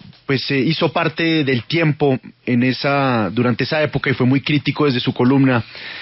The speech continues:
desde Contraescape, al tema, eh, del proceso ocho mil y a qué postura debía tomar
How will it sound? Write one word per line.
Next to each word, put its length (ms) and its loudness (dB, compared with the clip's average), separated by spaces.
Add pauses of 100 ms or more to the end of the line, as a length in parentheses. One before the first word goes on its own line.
(120)
desde 240 0
Contraescape, 640 0
al 80 0
tema, 500 0
eh, 320 2
del 200 0
proceso 680 0
ocho 300 0
mil 160 2
y 40 2
a 60 0
qué 160 -2
postura 440 0
debía 140 2
tomar 380 0